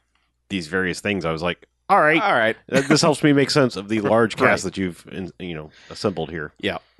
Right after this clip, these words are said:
Speaker 2: Uh, but so they, <sighs> after seeing, like, the spear tips do their thing, they're like, "Hey, hold on.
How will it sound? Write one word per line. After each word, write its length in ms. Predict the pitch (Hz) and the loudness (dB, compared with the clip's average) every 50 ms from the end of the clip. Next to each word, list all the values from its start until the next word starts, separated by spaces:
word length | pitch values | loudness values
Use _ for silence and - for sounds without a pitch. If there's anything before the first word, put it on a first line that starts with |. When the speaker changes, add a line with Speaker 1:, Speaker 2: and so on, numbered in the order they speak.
| _ _ _ _ _ _ _ _ _ _ _ | _ _ _ _ _ _ _ _ _ _ _
Speaker 2:
Uh, 300 | 117 123 127 127 123 117 117 - _ _ | 2 2 4 4 2 0 -2 -8 _ _
but 340 | 139 - 147 135 - - - | -2 0 2 2 0 0 -2
so 200 | - - 156 143 | 2 4 4 4
they, 240 | 139 160 190 180 - _ _ _ _ _ - - | 4 4 2 2 -2 _ _ _ _ _ -8 -8
<sighs> 400 | - - - - - _ _ _ | -8 -8 -12 -16 -20 _ _ _
after 240 | 143 160 - - 160 | -4 -4 -2 -2 -2
seeing, 260 | - 202 208 202 190 | 0 2 2 2 4
like, 180 | 165 156 151 - | 2 2 0 0
the 60 | 139 | -6
spear 240 | - - 175 165 151 | -2 0 0 0 2
tips 380 | - 135 110 - - - - | 2 0 0 0 0 -2 -2
do 320 | - - 113 _ - 120 117 | -4 -10 -12 _ -2 0 2
their 160 | 110 113 104 | 2 2 0
thing, 440 | - - 107 107 101 95 98 92 92 | 0 0 0 0 0 0 -4 -4 -2
they're 140 | 113 113 110 | 0 0 2
like, 160 | 104 107 - | 0 -2 -4
"Hey, 220 | - 185 165 110 95 | -4 -2 -2 -2 0
hold 200 | 117 156 143 135 | -2 -2 0 0
on. 240 | 98 82 80 - | -4 -4 -8 -14